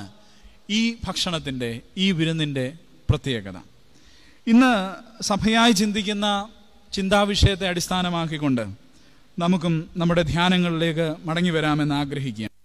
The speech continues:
വിശുദ്ധ കുർബാന രക്ഷയുടെ ആഘോഷമാണ്. Celebration of salvation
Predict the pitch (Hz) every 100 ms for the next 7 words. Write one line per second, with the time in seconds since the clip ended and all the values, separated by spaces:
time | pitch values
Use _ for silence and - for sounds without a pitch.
0 | - - - - - - - - - -
1 | - - - - - - - - - 196
2 | - 220 233 208 208 208 208 208 247 -
3 | - - - - - 185 190 190 - 254
4 | 233 190 165 165 175 175 170 135 98 92
5 | - - - - - - - - - -
6 | - - - 208 226 262 254 226 226 220
7 | - 208 196 208 214 202 185